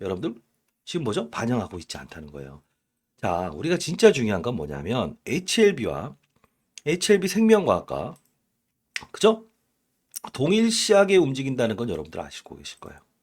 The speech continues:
그죠? 에이치엘비 제약도 역시요. 지금 에이치엘비 제약은,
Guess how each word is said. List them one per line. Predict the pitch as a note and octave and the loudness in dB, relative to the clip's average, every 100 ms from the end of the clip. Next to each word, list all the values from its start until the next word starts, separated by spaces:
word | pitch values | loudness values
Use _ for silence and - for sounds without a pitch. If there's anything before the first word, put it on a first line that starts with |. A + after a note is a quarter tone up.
| _ _ _ | _ _ _
그죠? | - A#2+ _ _ - | -8 -8 _ _ -4
에이치엘비 | C3+ C#3 F#3 F#3 | -2 2 2 2
제약도 | - E2+ - C2 | -2 -6 -8 -14
역시요. | - - - - _ _ _ _ _ _ - - - - - | -12 -14 -14 -20 _ _ _ _ _ _ -14 -14 -18 -20 -10
지금 | F#3+ A3 | 2 4
에이치엘비 | D#3 F#3 A3+ A3 | 4 4 4 4
제약은, | G#3+ G#2 G#2 F3 D#3+ E2+ | 2 2 2 2 0 -2